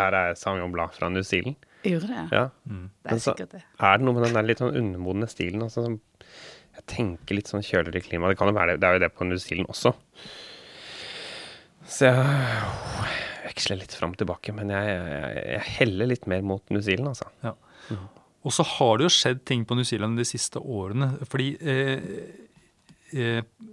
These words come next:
Speaker 3: i, produsentene på New Zealand av Sauvignon Blanc, de har jo, de følte vel etter hvert at de malte seg inn i et hjørne. At de, eh, at, eh, vinene fra New Zealand ble liksom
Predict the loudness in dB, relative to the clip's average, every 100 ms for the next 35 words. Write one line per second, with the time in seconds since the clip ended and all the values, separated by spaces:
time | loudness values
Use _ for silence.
0 | -18 -8 0 2 2 -2 -8 -14 -14 -20
1 | -6 0 0 0 0 0 0 -2 0 0
2 | 0 0 0 0 -2 -4 0 0 0 -4
3 | 0 0 2 0 -4 -20 -20 -20 -20 -20
4 | -20 -20 -20 _ -6 0 2 2 0 -4
5 | -4 -4 -4 -4 -2 0 0 0 -2 -6
6 | -4 -4 -4 -2 0 2 2 0 -2 _
7 | _ _ _ _ _ _ _ _ -20 -20
8 | -8 -6 0 2 4 6 4 4 2 0
9 | 0 -4 -6 _ -6 -2 -2 -2 -2 -2
10 | -2 -4 -4 -4 -2 -2 -2 -4 -2 -4
11 | -4 -6 -8 -8 -8 -8 -10 -10 -12 -14
12 | -14